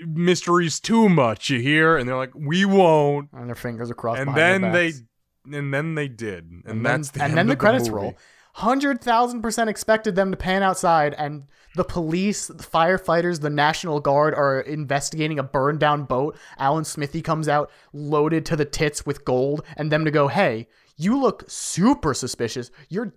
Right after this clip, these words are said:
Speaker 2: definitely arrested." This does not happen. For all we know, he gets away scot-free, no punishment,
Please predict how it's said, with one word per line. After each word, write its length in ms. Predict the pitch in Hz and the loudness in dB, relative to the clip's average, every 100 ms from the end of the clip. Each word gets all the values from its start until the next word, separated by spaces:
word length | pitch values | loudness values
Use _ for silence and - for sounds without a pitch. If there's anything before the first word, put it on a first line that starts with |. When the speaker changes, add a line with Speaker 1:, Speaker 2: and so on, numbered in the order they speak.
| - | 0
Speaker 2:
definitely 540 | 165 120 135 113 113 | 2 2 -2 -4 -4
arrested." 480 | 107 101 - - - _ _ | -4 -6 -8 -14 -18 _ _
This 220 | - 135 - | -2 -2 0
does 180 | 175 | -2
not 220 | 135 110 107 | 2 0 0
happen. 400 | 104 - 170 208 _ _ _ | -6 -8 -14 -14 _ _ _
For 180 | - 131 | -2 2
all 160 | 160 | 4
we 140 | 185 190 | 2 2
know, 240 | 208 220 | 0 0
he 140 | 208 | -4
gets 340 | 143 - 160 - | -6 -2 -2 -2
away 300 | 151 151 165 | -2 0 -2
scot-free, 760 | - - 147 170 - 160 190 | -6 -2 0 -2 -4 -6 -4
no 260 | 202 135 175 | -4 0 0
punishment, 580 | 190 165 196 208 214 | 0 -2 -2 -6 -8